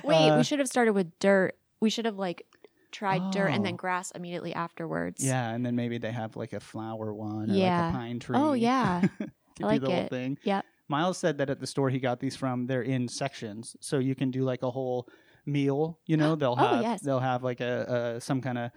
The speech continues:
Speaker 2: like, nachos or whatever, and then they'll have, like, chicken flavored <laughs> one, and then the birthday cake for dessert.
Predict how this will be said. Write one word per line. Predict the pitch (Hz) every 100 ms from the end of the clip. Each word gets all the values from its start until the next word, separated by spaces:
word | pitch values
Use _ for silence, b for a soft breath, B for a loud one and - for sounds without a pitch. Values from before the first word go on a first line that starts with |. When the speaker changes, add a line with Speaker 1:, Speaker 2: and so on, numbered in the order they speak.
| b b _
Speaker 2:
like, | 123 -
nachos | 135 127 120 131 120 127
or |
whatever, | 123 123 123 120
and | 120 117
then | 117
they'll | 110
have, | 123 120
like, | 113 -
chicken | - 160 131 127
flavored | 143 131 139 131
<laughs> | -
one, | 175 156 156 156
and | 156 147
then | 135 135
the | 143
birthday | 135 143 147 147
cake | - 147 135
for | 139
dessert. | 131 127 135 131 131